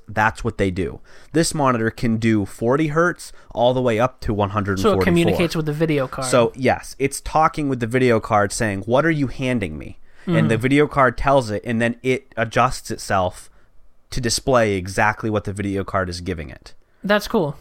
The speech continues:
Speaker 1: So it eliminates the need for vertical sync, which I don't know if you know what vertical sync is, but it makes the, it emulates what FreeSync does, so there's no tearing in the graphics,
Speaker 2: Mm-hmm.
Speaker 1: and it causes performance issues, and it slows things down.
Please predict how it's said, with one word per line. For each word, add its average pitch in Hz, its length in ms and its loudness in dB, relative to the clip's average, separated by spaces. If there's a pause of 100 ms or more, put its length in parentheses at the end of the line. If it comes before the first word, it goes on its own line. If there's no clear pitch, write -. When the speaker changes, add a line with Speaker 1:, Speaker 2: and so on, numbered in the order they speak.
(260)
Speaker 1:
So 131 200 2
it 123 80 4
eliminates 147 440 2
the 135 100 -2
need 127 220 2
for 117 80 -4
vertical 117 380 2
sync, - 460 -2
which - 300 -4
I 104 140 2
don't 107 120 -2
know 107 100 -2
if 101 120 -6
you 107 80 -2
know 104 140 -2
what 92 100 -4
vertical 104 320 0
sync 117 260 -4
is, 98 300 0 (300)
but 110 340 2
it 107 260 -2 (320)
makes 123 680 -2 (340)
the, 110 580 0 (300)
it 135 240 -2
emulates 131 720 0
what 117 160 2
FreeSync 110 600 -2
does, 85 400 -2
so - 160 -4
there's 107 200 0
no 104 140 -2
tearing 98 480 -2
in 87 80 -6
the 85 80 -6
graphics, - 560 -10
Speaker 2:
Mm-hmm. 156 320 -2
Speaker 1:
and 117 140 -2
it 123 420 -8
causes 123 380 2
performance 107 640 -4
issues, 101 400 -4
and 92 100 -4
it - 40 -14
slows 110 300 0
things 98 280 -6
down. 87 320 -6